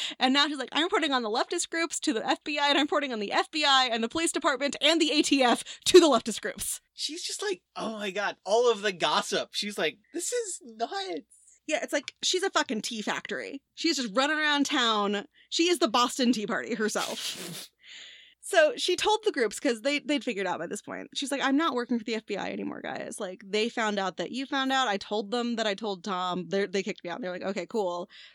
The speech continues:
Speaker 1: Um, <laughs> which, of course, was not the truth. And the thing is, though, she sort of believed the leftist group. She really hated the F B I at this point, but she didn't feel bad about doing this to either side. She said that the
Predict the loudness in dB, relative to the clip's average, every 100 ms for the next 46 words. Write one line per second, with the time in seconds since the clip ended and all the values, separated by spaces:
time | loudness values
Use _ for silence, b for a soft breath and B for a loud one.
0 | B -2 2 4 4 2 2 2 -2 0
1 | 0 2 0 2 0 -2 -4 -4 -6 -12
2 | B B B -2 0 0 -2 _ -6 -2
3 | 0 0 0 2 2 0 -6 _ -12 -4
4 | 0 2 2 0 0 -2 -2 0 0 -2
5 | -6 -6 -4 -2 -2 -4 -2 -2 0 -2
6 | -2 -4 -4 -4 -4 -6 -8 -6 -4 -4
7 | -6 -2 0 0 0 -2 0 0 2 2
8 | 0 0 0 0 0 2 -2 -4 -6 -4
9 | -2 -4 -4 -8 _ -14 -8 -8 -8 -10
10 | -16 _ B B B B -2 0 0 0
11 | 0 0 0 0 -4